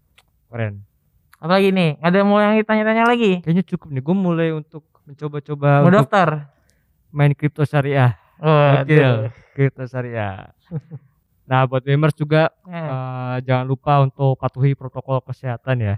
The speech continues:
Speaker 2: Oh iya dong. Kita di sini
Speaker 1: Yoi.
Speaker 2: tetap patuhi
Speaker 1: Iya,
Speaker 2: protokol
Speaker 1: kita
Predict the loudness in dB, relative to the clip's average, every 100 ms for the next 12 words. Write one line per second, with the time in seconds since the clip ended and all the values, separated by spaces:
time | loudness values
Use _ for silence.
0 | -8 -8 -6 -6 -10 -12 -10 -8 -8 -8
1 | -6 -6 -6 -12 -12 -10 -4 -2 -2 -2
2 | -2 2